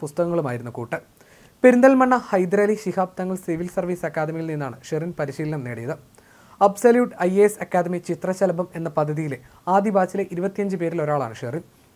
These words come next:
പൊളിറ്റിക്കൽ സയൻസിൽ നെറ്റും ജെ ആർ എഫും നേടിയ ഷെറിൻ മലയാളത്തിലാണ് സിവിൽ സർവീസ് പരീക്ഷ എഴുതിയത്.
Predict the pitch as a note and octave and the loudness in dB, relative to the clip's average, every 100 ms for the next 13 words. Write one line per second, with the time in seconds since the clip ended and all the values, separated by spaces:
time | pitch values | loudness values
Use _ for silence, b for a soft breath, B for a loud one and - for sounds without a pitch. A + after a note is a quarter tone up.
0 | b _ A#3+ B3+ C#4 D4 C#4 B3 B3 A3 | b _ 6 6 4 0 0 -2 -4 -6
1 | F3+ F3 - G3+ D3+ D#3+ E3+ F3 F#3 F#3+ | -4 -4 -4 -6 -4 0 2 2 0 -2
2 | E3+ E3 D#3+ D#3+ D#3+ D3+ D3 E3 E3 D#3+ | -4 -4 -4 -6 -6 -4 0 0 0 -2
3 | B2 - D3+ D#3 - D3 D3 - B2+ B2 | -6 -10 -10 -6 -6 -6 -8 -8 -10 -8
4 | C3 G#2 A#2+ | -10 -8 -8